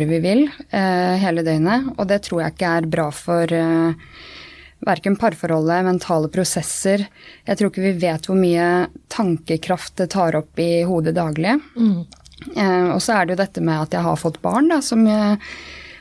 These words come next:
Speaker 1: er en viktig faktor til at jeg ønsker mer tilstedeværelse, ikke bli distrahert,
Speaker 2: Mm.
Speaker 1: eh, bruke tid på det som faktisk er viktig. Og for meg er det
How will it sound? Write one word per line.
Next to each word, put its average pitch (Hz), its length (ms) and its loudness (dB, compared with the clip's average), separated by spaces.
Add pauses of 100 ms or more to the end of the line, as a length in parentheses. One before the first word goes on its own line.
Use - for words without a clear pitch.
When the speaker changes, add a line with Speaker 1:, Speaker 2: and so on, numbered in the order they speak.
(100)
Speaker 1:
er 196 100 2
en 208 80 2
viktig - 260 -2
faktor 175 320 -4
til 170 100 -4
at - 60 -6
jeg 208 140 0
ønsker 180 320 0
mer 165 220 2
tilstedeværelse, 170 1200 -2 (640)
ikke - 260 -2
bli 175 100 0
distrahert, 190 960 -2
Speaker 2:
Mm. 208 180 4 (440)
Speaker 1:
eh, 196 220 2
bruke 196 320 0
tid 165 220 -4
på 185 100 -2
det 170 120 0
som 190 140 0
faktisk - 400 -6
er 175 180 0
viktig. 247 320 -4 (540)
Og - 100 -2
for 214 120 -2
meg 202 180 2
er 190 220 2
det 170 360 0